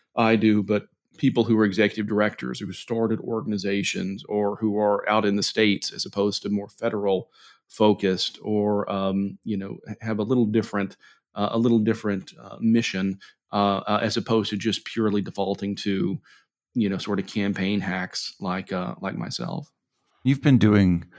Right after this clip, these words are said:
Speaker 2: this political consulting game for a long time now. Do you think that we're in a substantially different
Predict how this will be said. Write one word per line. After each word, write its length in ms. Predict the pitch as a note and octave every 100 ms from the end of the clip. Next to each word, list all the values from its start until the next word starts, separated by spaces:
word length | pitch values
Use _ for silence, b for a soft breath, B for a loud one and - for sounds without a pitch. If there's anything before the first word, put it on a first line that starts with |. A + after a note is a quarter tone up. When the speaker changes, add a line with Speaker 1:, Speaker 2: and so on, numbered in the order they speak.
| b b b _
Speaker 2:
this 400 | F#2 F#2+ - - - _ _ _ _ _ _ _ _
political 400 | - F#2+ F2+ -
consulting 720 | F2+ F#2+ E2 F2+ E2+ - E2
game 380 | D#2 D#2 D#2 E2+
for 260 | - D#2+ D#2
a 80 | D#2
long 280 | C#2+ D2+
time 340 | - G1+ B1+ C#2
now. 320 | C#2+ D2 F2 B B B B
Do 120 | - B2
you 80 |
think 400 | C#3 - D#3+ -
that 200 | C3+ B2
we're 200 | - G2+
in 80 | G#2+
a 60 | F#2+
substantially 920 | - F2 - - F2 F2 - E2+ E2+
different 580 | D#2+ - E2 - D#2+ -